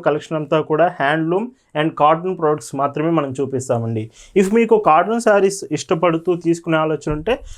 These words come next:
ఖచ్చితంగా మీరు మన హ్యాండ్లూమ్ శారీస్ కలెక్షన్స్ చెక్ చేయాల్సిందే. బ్లౌజ్ ఇలా వస్తుంది. And అప్కమింగ్ వచ్చే వీడియోస్లో కూడా మంచి కలెక్షన్ రాబోతుందండి. మెయిన్గా ఆఫీస్ వేర్‌కి స్పెషల్ కలెక్షన్స్ మనం, ఆ, చూపి-, చూపించబోతున్నాం.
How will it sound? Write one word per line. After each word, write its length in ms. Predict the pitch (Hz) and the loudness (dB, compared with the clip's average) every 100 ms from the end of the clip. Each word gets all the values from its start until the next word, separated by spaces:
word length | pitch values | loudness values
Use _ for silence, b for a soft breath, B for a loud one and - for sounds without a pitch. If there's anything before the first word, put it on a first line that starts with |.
| b 147 | b 2
ఖచ్చితంగా 460 | 135 - 170 180 185 | 2 2 2 2 2
మీరు 160 | 170 156 | 2 4
మన 80 | 147 156 | 2 2
హ్యాండ్లూమ్ 320 | 180 175 180 170 | -2 -2 -8 -2
శారీస్ 280 | 147 151 147 143 | 0 0 -2 -2
కలెక్షన్స్ 380 | 139 - 131 - | -2 -4 -8 -4
చెక్ 160 | 131 - | -4 2
చేయాల్సిందే. 520 | 151 143 120 135 151 - b b b b 170 | 2 4 0 -6 -4 -4 b b b b 2
బ్లౌజ్ 220 | 208 196 151 | 4 4 4
ఇలా 100 | 117 | 4
వస్తుంది. 380 | 113 - 113 107 - B B 135 | 2 -6 -20 -20 -20 B B 4
And 120 | 165 160 | 6 6
అప్కమింగ్ 480 | - 202 226 240 220 | 6 6 6 6 8
వచ్చే 200 | 190 - 196 | 6 8 6
వీడియోస్లో 400 | 190 190 190 202 185 | 8 6 4 6 6
కూడా 100 | 202 226 | 6 6
మంచి 220 | 220 208 240 | 6 4 4
కలెక్షన్ 320 | 220 202 208 175 | 4 4 4 4
రాబోతుందండి. 640 | 165 156 147 135 120 107 107 b b b 147 | 6 4 4 2 2 2 -2 b b b 4
మెయిన్గా 360 | 185 220 226 185 180 | 6 8 8 6 4
ఆఫీస్ 300 | 175 214 - | 4 2 4
వేర్‌కి 300 | 190 180 170 214 | 4 4 0 -2
స్పెషల్ 360 | - 156 156 180 175 | 2 2 4 0 2
కలెక్షన్స్ 460 | 160 151 165 160 165 139 | 0 0 -2 -2 0 2
మనం, 180 | 139 139 135 139 | 2 0 -6 0
ఆ, 40 | 135 131 - - _ - | 0 0 -4 -14 _ 2
చూపి-, 260 | 160 175 165 | 4 2 2
చూపించబోతున్నాం. 840 | 165 180 175 170 143 135 131 143 | 2 4 2 2 0 0 -4 -6